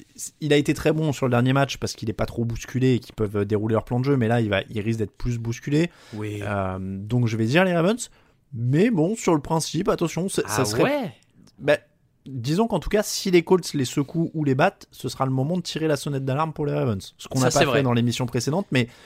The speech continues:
Speaker 1: ça pourrait être le moment où, où il faudra
Speaker 2: Ah,
Speaker 1: le faire.
Speaker 2: j-, j'avais réservé cette phrase pour le dernier match de la semaine, euh, vous verrez.
Speaker 1: Ah.
Speaker 2: <laughs> Pour le coup.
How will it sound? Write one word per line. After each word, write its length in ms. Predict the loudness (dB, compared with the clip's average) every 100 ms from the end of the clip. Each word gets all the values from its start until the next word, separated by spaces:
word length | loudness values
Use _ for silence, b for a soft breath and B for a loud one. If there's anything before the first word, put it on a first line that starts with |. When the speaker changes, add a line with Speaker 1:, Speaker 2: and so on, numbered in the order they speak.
| B B -20 _ -6
Speaker 1:
ça 200 | -4 0
pourrait 220 | 2 0
être 100 | 0
le 60 | 0
moment 300 | 0 0 -2
où, 100 | -2 -2
où 280 | -2 -2 -4
il 60 |
faudra 160 | -4 -4
Speaker 2:
Ah, 20 |
Speaker 1:
le 40 | -4
faire. 140 | -6
Speaker 2:
j-, 140 | -10 -10
j'avais 280 | -6 0 0
réservé 380 | 0 0 -2 -2
cette 180 | -6 -6
phrase 200 | -8 -6
pour 120 | -8
le 60 | -6
dernier 300 | -6 -6 -6
match 200 | -8 -6
de 60 |
la 80 | -6
semaine, 280 | -6 -8 -10 -12
euh, 220 | -18 -20 -18
vous 180 | -14 -4
verrez. 200 | -2 -2 B B B B 4
Speaker 1:
Ah. 580 | 6 8 6 2 -8
Speaker 2:
<laughs> 400 | -8 -10 -16 -12
Pour 100 | -10
le 60 | -6
coup. 220 | -4 -4